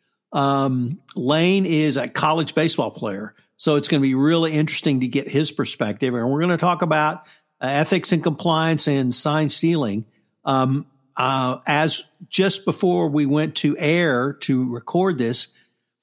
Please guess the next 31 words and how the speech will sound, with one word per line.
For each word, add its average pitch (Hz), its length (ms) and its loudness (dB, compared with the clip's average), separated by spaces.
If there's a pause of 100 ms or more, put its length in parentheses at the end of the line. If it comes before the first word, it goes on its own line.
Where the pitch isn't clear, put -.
(100)
Former 180 320 4
Houston 147 320 2
manager 139 460 2
A 147 160 2
J 139 240 0
Hinch 151 520 0
gave 139 200 2
an 135 80 0
interview 135 440 2
on 120 240 0
Major 127 280 0
League 117 160 -2
Baseball. 110 680 -2 (280)
So 151 140 -2
we'll 127 100 0
talk 156 320 0
about 139 340 0
some 131 160 0
of 110 120 -4
Hinch's 165 460 0
remarks 107 640 -2 (420)
and 113 140 -8
his 175 300 2
failures 120 600 -2
and 123 100 -4
how 117 240 -4
he 151 160 0
has 147 120 -2
taken 139 340 -2
complete 160 440 -4
ownership 135 680 0